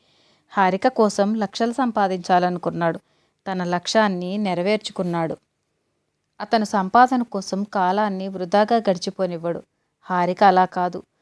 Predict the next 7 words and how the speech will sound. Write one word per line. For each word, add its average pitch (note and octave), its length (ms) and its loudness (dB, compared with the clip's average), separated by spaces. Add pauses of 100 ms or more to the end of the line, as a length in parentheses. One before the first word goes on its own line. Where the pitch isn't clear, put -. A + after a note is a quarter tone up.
(220)
ఆమె G#3 200 0
పుట్టినప్పటి A3 640 -2
నుంచి G3 360 -2
కారుల్లోనే G3+ 680 0
తిరిగింది, F#3+ 640 -6
మేడల్లోనే G3 640 -2
ఉంది. F3 360 -6